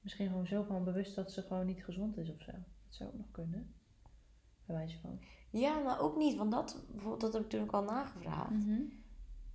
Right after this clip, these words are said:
Speaker 2: Maar ze vond het wel heel belangrijk om daarmee bezig te zijn met
Speaker 1: Ja.
Speaker 2: gezondheid.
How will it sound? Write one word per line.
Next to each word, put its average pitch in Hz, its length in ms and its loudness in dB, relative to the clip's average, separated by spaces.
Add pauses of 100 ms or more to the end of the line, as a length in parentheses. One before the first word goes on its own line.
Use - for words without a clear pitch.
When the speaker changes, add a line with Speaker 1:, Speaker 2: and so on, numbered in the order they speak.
(520)
Speaker 2:
Maar 185 280 0
ze 185 100 -2
vond 196 160 2
het 196 100 -4
wel 233 120 4
heel 202 220 6
belangrijk 180 560 2
om 170 80 -2
daarmee 175 220 -2
bezig 208 340 2
te - 120 -4
zijn 160 260 0
met 226 100 2
Speaker 1:
Ja. 233 60 2
Speaker 2:
gezondheid. 165 720 -4